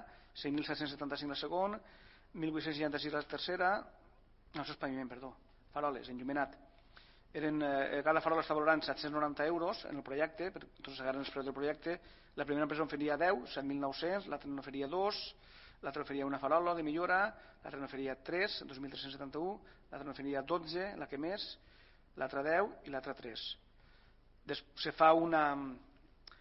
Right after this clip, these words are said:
una fórmula que ha fet el, el aparellador que ho sap, se multiplica els punts total que dona este projecte,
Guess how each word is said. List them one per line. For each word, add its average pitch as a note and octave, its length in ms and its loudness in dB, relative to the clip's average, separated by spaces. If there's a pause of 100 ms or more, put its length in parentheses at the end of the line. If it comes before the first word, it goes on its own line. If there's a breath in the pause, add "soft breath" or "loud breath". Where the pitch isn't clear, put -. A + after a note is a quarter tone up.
(140)
una D#3+ 160 6
fórmula E3+ 400 10
que E3 80 0
ha C#3 80 -2
fet C3+ 160 -2
el, B2+ 120 -4 (120)
el B2+ 160 -2
aparellador C3 460 0
que C3 100 -4
ho D3+ 60 2
sap, D3 180 2
se C3 80 -4
multiplica C3+ 400 -2
els - 160 -2
punts D#3+ 240 -2
total D#3+ 400 8 (240)
que D3 80 -2
dona C#3+ 240 2
este C#3+ 240 0
projecte, D#3+ 480 2